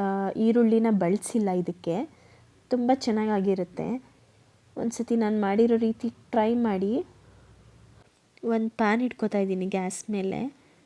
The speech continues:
ಅದು ಪ್ಯಾನೆಲ್ಲ ಚೆನ್ನಾಗಿ ಕಾದ್ಮೇಲೆ ನಾನು ಎಣ್ಣೆ ಹಾಕ್ಕೋತಾ ಇದ್ದೀನಿ. ಒಂದು ಐದು ಟೇಬಲ್ ಸ್ಪೂನಷ್ಟು ಎಣ್ಣೆ ಹಾಕ್ಕೋತಾ ಇದ್ದೀನಿ. ಎಣ್ಣೆ ಎಲ್ಲ ಕಾದ ನಂತರ ನಾನು ಒಂದು ಟೀ ಸ್ಪೂನಷ್ಟು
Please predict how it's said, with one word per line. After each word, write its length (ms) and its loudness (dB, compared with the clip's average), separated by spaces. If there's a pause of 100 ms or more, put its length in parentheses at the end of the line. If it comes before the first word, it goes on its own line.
(380)
ಅದು 320 0
ಪ್ಯಾನೆಲ್ಲ 520 2
ಚೆನ್ನಾಗಿ 460 -4
ಕಾದ್ಮೇಲೆ 580 -2
ನಾನು 420 -2 (140)
ಎಣ್ಣೆ 300 0
ಹಾಕ್ಕೋತಾ 340 -2
ಇದ್ದೀನಿ. 220 0
ಒಂದು 220 0
ಐದು 240 0
ಟೇಬಲ್ 260 2
ಸ್ಪೂನಷ್ಟು 540 -6
ಎಣ್ಣೆ 300 -2
ಹಾಕ್ಕೋತಾ 360 -4
ಇದ್ದೀನಿ. 440 -4 (1120)
ಎಣ್ಣೆ 280 -2
ಎಲ್ಲ 240 2
ಕಾದ 520 0
ನಂತರ 460 -2
ನಾನು 480 -2 (120)
ಒಂದು 540 -2
ಟೀ 140 0
ಸ್ಪೂನಷ್ಟು 840 -6